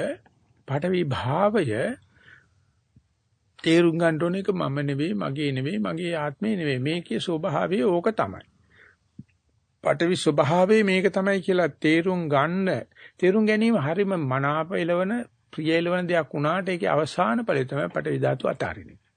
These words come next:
තේරුම් ගැනීම සහ අතහැරීම දෙකකට සිද්ධ වෙනවා. හැබැයි එතෙන් එනකොට මෙයා තීර්ණ පරිඥාවේ ඉන්නේ වර එක පටවි, පටවි ධාතු වශයෙන් තේරෙනවා. නවක වෙලාවට නහයෙන් හොටු වෙනවයි කියලා කියනවා.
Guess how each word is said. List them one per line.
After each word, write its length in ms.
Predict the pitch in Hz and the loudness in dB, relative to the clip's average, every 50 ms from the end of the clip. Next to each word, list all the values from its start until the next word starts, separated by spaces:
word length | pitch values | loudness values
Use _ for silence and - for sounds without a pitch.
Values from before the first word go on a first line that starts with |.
| _ _ _ _ _ _ _ _ _ _ _ _ _ _ _ - | _ _ _ _ _ _ _ _ _ _ _ _ _ _ _ 4
තේරුම් 300 | 165 165 175 180 180 170 | 6 6 6 6 4 4
ගැනීම 320 | 151 151 147 170 196 208 | 4 4 4 4 2 2
සහ 120 | - - 170 | 2 0 0
අතහැරීම 500 | 180 180 160 - 165 147 147 170 180 214 | 0 0 2 2 2 2 2 2 0 0
දෙකකට 420 | 196 170 160 147 156 143 131 - - | 0 -2 -4 -4 -4 -6 -8 -8 -8
සිද්ධ 220 | 135 139 131 - | -8 -8 -10 -10
වෙනවා. 320 | - 82 - - - _ _ _ _ _ _ _ _ _ _ - - | -12 -14 -16 -16 -20 _ _ _ _ _ _ _ _ _ _ -20 -12
හැබැයි 340 | - - 151 196 202 175 | -8 -2 2 4 4 4
එතෙන් 260 | 151 - 190 196 190 180 | 6 4 4 2 4 2
එනකොට 380 | 160 151 175 196 214 202 208 202 | 2 2 2 0 0 0 -2 -2
මෙයා 320 | 165 139 123 117 123 - - - - _ _ _ _ _ _ _ _ _ _ _ _ _ - | -2 -2 -2 -2 -2 -4 -6 -8 -14 _ _ _ _ _ _ _ _ _ _ _ _ _ -6
තීර්ණ 340 | - 175 170 160 165 165 147 | -2 0 0 0 0 0 0
පරිඥාවේ 580 | 156 143 143 139 139 139 131 131 123 123 123 | 0 0 0 0 0 0 0 2 2 2 2
ඉන්නේ 300 | 135 160 170 156 139 - - - - - - - _ | 2 0 0 0 -2 -2 -4 -8 -16 -20 -20 -20 _
වර 260 | - 143 139 143 147 | -2 0 0 2 2
එක 160 | 175 175 - 214 | 0 0 0 -2
පටවි, 400 | 196 - 170 160 - 170 170 175 | -2 -2 -2 -2 0 -2 -2 -2
පටවි 320 | - 151 151 135 156 151 139 | -2 -4 -2 -2 0 -2 -2
ධාතු 340 | 131 127 127 147 196 196 247 220 | -2 0 0 0 0 2 2 2
වශයෙන් 340 | 180 147 - - 139 127 | 2 2 0 -2 -4 -4
තේරෙනවා. 400 | 120 123 120 123 127 151 185 208 | -4 -2 -2 -2 -2 -2 -2 -4
නවක 280 | 196 175 151 147 170 175 185 | -4 -4 -4 -6 -6 -4 -2
වෙලාවට 400 | 165 139 127 123 143 147 165 175 | -2 0 0 -2 -2 -4 -6 -6
නහයෙන් 340 | 160 156 143 151 165 170 165 | -4 -2 -2 -2 -2 -2 -2
හොටු 200 | 143 147 147 160 | -2 -2 0 0
වෙනවයි 300 | 147 131 131 131 127 123 | -2 0 0 -2 -2 -2
කියලා 200 | 117 - 78 - | -2 -2 -4 -4
කියනවා. 380 | - - - 73 98 107 - | -4 -6 -8 -8 -10 -14 -18